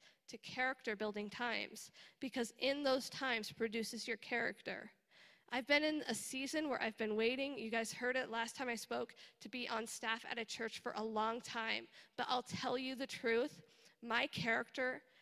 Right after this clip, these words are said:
has grown so much in these last ten years, and it is because of my suffering. I could have allowed that suffering that I went through to break me. That, that was possible. Now, that's one avenue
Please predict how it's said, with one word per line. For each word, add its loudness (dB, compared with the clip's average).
has 0
grown 2
so 4
much -2
in 0
these 2
last 0
ten -4
years, -4
and 0
it 0
is 0
because 2
of -2
my 0
suffering. -4
I 0
could 4
have 4
allowed 6
that 4
suffering 2
that 4
I 6
went 2
through 0
to -6
break 2
me. -2
That, 4
that -2
was -2
possible. -2
Now, 4
that's 6
one 6
avenue 4